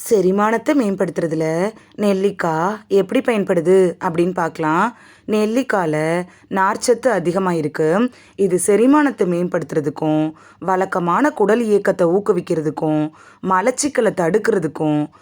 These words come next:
குடல் ஆரோக்கியத்தை மேம்படுத்துறதுக்கும், ஊட்டச்சத்துதல் உறிஞ்சுதலுக்கும் ரொம்ப யூஸ்ஃபுல்லா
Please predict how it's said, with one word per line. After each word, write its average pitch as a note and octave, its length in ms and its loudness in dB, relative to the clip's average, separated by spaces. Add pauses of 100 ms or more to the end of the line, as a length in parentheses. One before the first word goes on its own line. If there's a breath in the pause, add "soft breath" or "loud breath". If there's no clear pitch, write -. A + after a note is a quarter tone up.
(240 soft breath)
குடல் A#3+ 280 4 (140)
ஆரோக்கியத்தை B3 640 2
மேம்படுத்துறதுக்கும், D#3+ 880 -2 (480 soft breath)
ஊட்டச்சத்துதல் G#3 800 0
உறிஞ்சுதலுக்கும் F3+ 760 0 (280)
ரொம்ப F#3 200 2 (140)
யூஸ்ஃபுல்லா F3 420 0